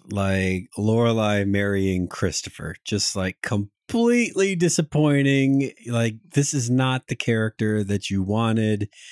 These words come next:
when you started watching the show. And sh-, now she's making these decisions that,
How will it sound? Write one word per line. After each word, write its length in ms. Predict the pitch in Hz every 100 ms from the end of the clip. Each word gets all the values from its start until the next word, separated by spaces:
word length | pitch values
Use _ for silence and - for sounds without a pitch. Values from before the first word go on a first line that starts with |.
| - -
when 140 | - 104
you 100 | 95
started 300 | - 101 90
watching 440 | 101 107 - 104
the 80 | 98
show. 580 | - 101 90 90 85 87 _ - - _ -
And 220 | 98 95
sh-, 240 | - -
now 280 | - 104 104
she's 260 | 101 104 92
making 340 | 98 92 95
these 140 | 87 -
decisions 720 | 87 - 92 90 87 85 -
that, 720 | 85 85 82 82 - -